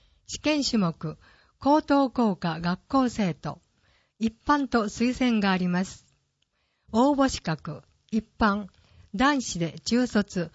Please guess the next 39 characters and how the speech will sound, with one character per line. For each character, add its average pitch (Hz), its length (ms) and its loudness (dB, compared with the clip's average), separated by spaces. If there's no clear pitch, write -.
見 240 120 2
込 302 160 0
み 262 160 4
含 175 280 -4
む 160 200 -4
十 208 240 2
七 302 320 2
歳 277 200 2
未 247 180 4
満 185 220 0
の 147 120 -2
者。 151 360 -2
受 208 240 0
付 247 260 -2
期 - 120 -20
間、 160 300 -6
十 247 220 2
一 311 180 -2
月 294 220 0
一 247 240 -2
日 220 280 -2
日 214 300 0
曜 262 140 2
日 165 120 -4
か 151 160 -6
ら 160 180 -6
平 302 260 0
成 302 240 -2
二 294 160 -2
十 208 200 0
八 175 300 -2
年 156 280 -4
一 190 240 -6
月 285 340 0
八 233 120 2
日 208 180 -2
金 226 320 0
曜 175 220 -2
日。 143 200 -12